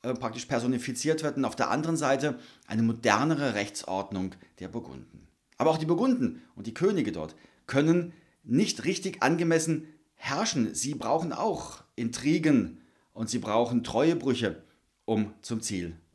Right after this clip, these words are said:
zu kommen. Und am Ende, ja, da verwandeln sich die höfischen Burgunden in archaische und gewalttätige Nibelungen.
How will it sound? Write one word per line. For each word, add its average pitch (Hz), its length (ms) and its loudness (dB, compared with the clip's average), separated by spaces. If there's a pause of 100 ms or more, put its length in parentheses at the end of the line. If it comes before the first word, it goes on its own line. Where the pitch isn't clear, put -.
zu - 140 -14
kommen. 71 380 -10 (1120)
Und 127 180 -2
am 110 180 -2
Ende, 147 400 2 (600)
ja, 73 160 -2
da 85 160 -6
verwandeln 143 500 2
sich 156 220 -6
die 104 320 -6 (180)
höfischen 185 960 0 (140)
Burgunden 123 840 -4 (880)
in 78 280 -14
archaische 95 880 -4 (200)
und 80 140 -16
gewalttätige 71 960 -12 (320)
Nibelungen. 69 600 -12